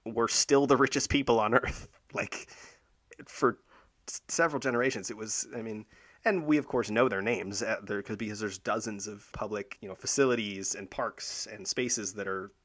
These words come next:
named by them. And, of course, they did do, to be fair, their fair share of philanthropy and gave a li-, uh, gave away a lot of their wealth. But if you believe Maggie and, and George's position that they created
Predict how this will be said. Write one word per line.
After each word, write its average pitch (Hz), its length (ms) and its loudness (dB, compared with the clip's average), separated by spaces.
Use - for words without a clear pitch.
named 110 300 -6
by 117 100 -2
them. 175 160 -4
And, 202 80 -2
of 190 80 -6
course, 180 260 -4
they 247 140 -8
did 131 380 2
do, 110 480 -2
to - 120 -10
be 139 140 -2
fair, 95 540 0
their 107 160 -2
fair 101 240 -4
share 104 340 0
of 101 80 -4
philanthropy 98 680 -6
and 104 100 -6
gave 123 180 0
a 110 40 0
li-, 104 220 0
uh, 107 60 -2
gave 131 200 2
away 101 240 2
a 92 140 -4
lot 95 180 0
of 90 100 -10
their 95 140 -6
wealth. - 380 -10
But 113 240 0
if 135 220 4
you 131 120 6
believe 107 840 -2
Maggie 101 560 -6
and, 95 240 -8
and 98 180 -8
George's 98 760 -4
position 110 580 -2
that 95 240 -4
they 107 280 -4
created 101 720 -2